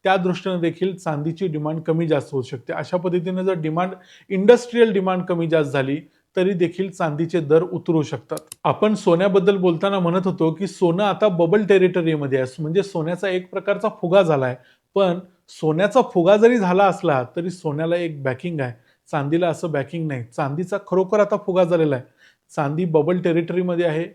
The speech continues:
किटको ॲनालिसिसमध्ये किंवा गोल्डमन सॅक्स सारख्या संस्था सांगतायत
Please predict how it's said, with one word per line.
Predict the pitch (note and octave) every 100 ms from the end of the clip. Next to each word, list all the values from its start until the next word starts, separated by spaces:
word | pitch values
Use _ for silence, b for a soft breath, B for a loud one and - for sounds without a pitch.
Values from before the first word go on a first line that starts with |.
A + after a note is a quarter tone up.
| -
किटको | D#3 - F#3+
ॲनालिसिसमध्ये | F3 E3 E3+ D#3+ E3+ E3+ D#3+ D#3+
किंवा | D#3 E3 E3
गोल्डमन | D3 C#3+ D3+ F3+
सॅक्स | F3+ F3 -
सारख्या | F#3 D#3+ F3 F3 B B -
संस्था | - E3 E3 G#3+
सांगतायत | G3+ F3+ D3+ D3+